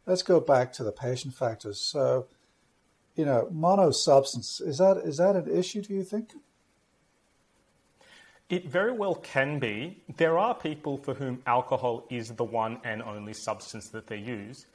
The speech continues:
Speaker 1: Hmm.
Speaker 2: But practically speaking, a lot of patients that I see are polysubstance users. So alcohol is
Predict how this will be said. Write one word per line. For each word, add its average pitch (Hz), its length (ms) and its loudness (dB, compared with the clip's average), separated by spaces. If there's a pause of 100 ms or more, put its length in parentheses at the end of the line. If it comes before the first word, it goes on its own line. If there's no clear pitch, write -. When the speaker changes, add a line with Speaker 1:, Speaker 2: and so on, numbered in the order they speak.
(200)
Speaker 1:
Hmm. 98 180 -10
Speaker 2:
But 139 260 0
practically 160 520 -6
speaking, 117 640 -10
a 127 60 -2
lot 131 240 0
of 143 120 -10
patients 117 380 -4
that 110 100 -6
I 110 180 -2
see 107 380 -10
are 120 100 -6
polysubstance 113 840 -6
users. 98 360 -14
So - 220 -6
alcohol 117 580 -2
is 104 300 -10